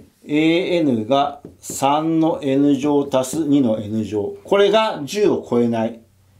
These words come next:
こうなるような最大の整数nを求めてくださいと。えーと、これ、一個だったらもう話は、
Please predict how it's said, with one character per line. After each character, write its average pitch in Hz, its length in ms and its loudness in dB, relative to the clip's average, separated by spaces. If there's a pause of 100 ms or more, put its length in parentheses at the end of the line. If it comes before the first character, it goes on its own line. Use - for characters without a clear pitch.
(640)
こ 165 500 0
う 135 60 -8
な 156 140 2
る 139 180 0
よ 117 240 2
う 123 60 0
な 190 300 0 (1400)
最 143 360 2
大 131 240 2
の 196 280 2
整 143 280 0
数 156 320 -2
n 135 260 2
を 180 60 2
求 123 260 -2
め 131 120 2
て 151 100 -4
く - 140 -10
だ 107 100 -2
さ 123 180 -2
い - 80 -2
と。 - 80 -18 (1000)
え 185 240 2
ー - 20 -8
と、 202 100 -2
こ - 120 2
れ、 202 240 0 (420)
一 240 240 -2
個 269 140 2
だ 233 120 2
っ - 80 -10
た 170 100 2
ら 147 80 2
も 135 160 0
う - 20 -4
話 147 360 -2
は、 113 280 0